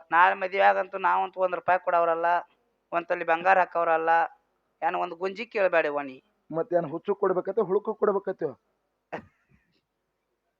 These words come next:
Speaker 1: ಏ ಕಿಟ್ನಾಪನೋ!
Speaker 2: ಏನ್ ಅವ್ನ್ ಕೇಳಿ ಕೊಡ್ಬೇಕತ್ತಿ?
Speaker 1: ಹೌದು.
Speaker 2: ತಾವೆಲ್ಲರೂ ಕೂಡ ಇಲ್ಲಿ ತನ
Speaker 1: ಕೇಳಿರಿ.
Speaker 2: ಬಹಳ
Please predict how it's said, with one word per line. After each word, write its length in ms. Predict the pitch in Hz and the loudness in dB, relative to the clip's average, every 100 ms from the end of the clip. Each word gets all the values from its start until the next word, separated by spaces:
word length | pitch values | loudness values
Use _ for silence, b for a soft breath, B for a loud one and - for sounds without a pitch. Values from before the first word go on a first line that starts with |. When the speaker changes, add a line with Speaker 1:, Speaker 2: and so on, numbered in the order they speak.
| _ _ - - 254 | _ _ -18 0 4
Speaker 1:
ಏ 40 | 311 | 6
ಕಿಟ್ನಾಪನೋ! 540 | 330 330 359 381 392 427 - 320 - - _ _ _ _ _ _ _ _ _ _ _ 156 | 6 8 8 12 12 12 12 10 8 -2 _ _ _ _ _ _ _ _ _ _ _ -6
Speaker 2:
ಏನ್ 100 | 165 | 0
ಅವ್ನ್ 140 | 175 185 | 0 0
ಕೇಳಿ 160 | - - | 0 0
ಕೊಡ್ಬೇಕತ್ತಿ? 460 | 180 160 143 - 185 165 - _ _ _ _ _ _ _ _ _ _ _ _ _ _ _ - | -2 -4 -8 -6 -6 -6 -10 _ _ _ _ _ _ _ _ _ _ _ _ _ _ _ 4
Speaker 1:
ಹೌದು. 300 | 190 165 131 - _ _ _ _ - | 6 6 2 -16 _ _ _ _ 4
Speaker 2:
ತಾವೆಲ್ಲರೂ 520 | 165 175 190 220 214 - | 6 10 12 12 10 8
ಕೂಡ 100 | 180 165 | 8 8
ಇಲ್ಲಿ 140 | 165 | 8
ತನ 220 | 165 165 151 120 - _ - | 6 4 4 0 -8 _ -16
Speaker 1:
ಕೇಳಿರಿ. 360 | 156 165 165 165 _ _ _ _ | -12 -10 -10 -12 _ _ _ _
Speaker 2:
ಬಹಳ 300 | 135 139 208 | -4 8 12